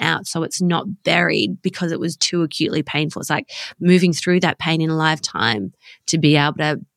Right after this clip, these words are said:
come through to the other side so we can neutralize that. And it can just land us in a space of what we had was profound. My dad and the wisdom that he gave me and the strength, the wisdom and the wounds,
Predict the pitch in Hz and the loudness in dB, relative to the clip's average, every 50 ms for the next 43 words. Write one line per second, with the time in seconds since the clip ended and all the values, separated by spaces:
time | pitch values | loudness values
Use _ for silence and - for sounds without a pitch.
0 | _ _ _ _ _ _ - 170 156 156 147 - - 165 160 151 - - - - | _ _ _ _ _ _ -8 -6 -6 -6 -6 -8 -6 -4 -4 -4 -4 -4 -4 -4
1 | 143 - 151 147 - - - - - - 85 85 - - - - - - 160 151 | -4 -2 -2 -4 -4 -4 -2 -2 -2 -2 -2 -4 -8 -8 -10 -8 -4 -2 0 0
2 | 147 156 156 - - - 160 151 151 151 151 143 - - - - - - - _ | 2 0 0 -2 0 -2 0 0 0 -2 -4 -6 -10 -18 -18 -18 -20 -20 -20 _
3 | _ _ _ _ - 175 170 165 165 160 160 151 - - - - 156 151 151 - | _ _ _ _ 0 2 4 6 6 4 4 4 2 0 0 0 0 0 0 0
4 | - - - - - - - - 185 _ _ - 165 160 156 156 156 151 - - | -2 -2 -6 -6 -6 -4 -4 -4 -6 _ _ -10 -6 -4 -2 0 -2 -2 -4 -6
5 | - 170 165 - 151 - 156 151 151 151 147 156 - 156 156 151 143 - - 139 | -8 -6 -4 -4 -4 -4 -2 0 0 0 0 -2 -4 -2 -2 -2 -2 -4 -4 -4
6 | 147 151 147 - - 151 156 160 170 185 - 180 202 190 170 151 165 156 151 160 | -4 -2 -2 -4 -4 -4 -2 0 0 0 2 2 2 2 2 2 0 0 0 -2
7 | - - - - 156 156 156 - - - - - 139 - - - - - - 92 | -2 -4 -4 -2 -2 -2 -2 -4 -8 -10 -10 -10 -10 -10 -8 -6 -4 -2 0 0
8 | - - - 185 - - - - - - - - 170 165 170 170 - 170 160 160 | 0 0 -2 -6 -8 -10 -10 -14 -16 -14 -6 -2 0 2 2 2 2 2 2 2
9 | 160 175 - - - 165 165 156 156 156 160 165 160 - 180 175 175 165 180 151 | 2 2 0 0 -2 -2 0 0 0 2 0 0 0 0 0 0 0 0 0 -2
10 | 165 - - 160 151 156 156 160 160 160 147 147 147 - - - - - 175 180 | -4 -4 -2 -2 -2 -2 -2 -4 -4 -4 -4 -2 -2 -2 -2 -2 -2 0 2 2
11 | 175 170 175 170 - - _ _ - - - - - - 165 165 175 175 170 170 | 2 2 2 0 -4 -8 _ _ -16 -14 -14 -14 -8 -4 -2 2 2 2 2 2
12 | 175 170 160 160 170 175 180 170 170 170 165 160 160 160 170 175 165 - - | 0 0 0 2 0 0 0 0 0 0 0 0 0 0 -2 -2 -4 -6 -10